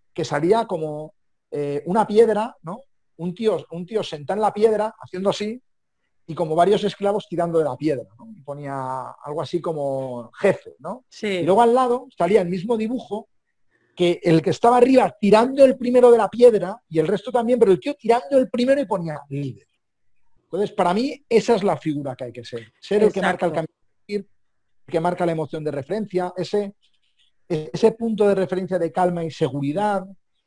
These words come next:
Speaker 1: e-, ese individuo que tiene todo bajo control, que soluciona los conflictos de manera eficiente, que aporta soluciones, no problemas. Para mí un líder es eso. Evidentemente, si pensamos en el señor bajito con bigote, hostia, pues vamos mal encaminados, pero,
Speaker 2: No,
Speaker 1: pero es
Speaker 2: es
Speaker 1: lo que
Speaker 2: un
Speaker 1: te digo,
Speaker 2: líder
Speaker 1: porque la
Speaker 2: tampoco.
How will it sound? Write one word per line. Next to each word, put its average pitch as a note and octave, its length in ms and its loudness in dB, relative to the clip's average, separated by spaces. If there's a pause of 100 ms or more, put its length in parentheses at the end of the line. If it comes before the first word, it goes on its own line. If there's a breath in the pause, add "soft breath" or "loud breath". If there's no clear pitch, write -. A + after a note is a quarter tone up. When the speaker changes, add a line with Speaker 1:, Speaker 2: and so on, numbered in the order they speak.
(300)
Speaker 1:
e-, - 180 -14
ese - 260 0
individuo G#3+ 520 2
que G3+ 100 2
tiene F#3+ 220 -2
todo F3+ 220 2
bajo D#3+ 240 0
control, D3+ 400 0
que F3 100 -2
soluciona E3+ 480 -4
los G3 140 -2
conflictos F3 520 -4
de E3 100 -2
manera D#3 320 -2
eficiente, F#3 920 -2 (580)
que F3+ 120 2
aporta F3+ 400 2
soluciones, F3+ 800 -2
no D#3+ 220 -6
problemas. E3 800 -4 (380)
Para C3 160 -6
mí D#3+ 80 -4
un G3 120 2
líder G#3+ 280 6
es A#3 160 -2
eso. - 340 -8 (240)
Evidentemente, D#3+ 760 -4
si - 140 -6
pensamos E3 500 -4
en F3 120 -4
el E3+ 80 -4
señor F3 260 0
bajito D#3+ 460 0
con E3 120 -4
bigote, E3+ 440 0
hostia, D#3+ 260 0
pues B2 180 -4
vamos D3+ 300 -4
mal F3 200 0
encaminados, E3+ 680 -2
pero, C3+ 180 -4
Speaker 2:
No, F#3+ 300 -2
Speaker 1:
pero F3 60 0
es - 60 0
Speaker 2:
es E3+ 40 2
Speaker 1:
lo F#3 80 4
que G#3+ 60 4
Speaker 2:
un G#3 60 2
Speaker 1:
te F#3+ 60 2
digo, A3 180 6
Speaker 2:
líder G#3 40 2
Speaker 1:
porque E3 220 -2
la D#3 80 0
Speaker 2:
tampoco. E3 140 -4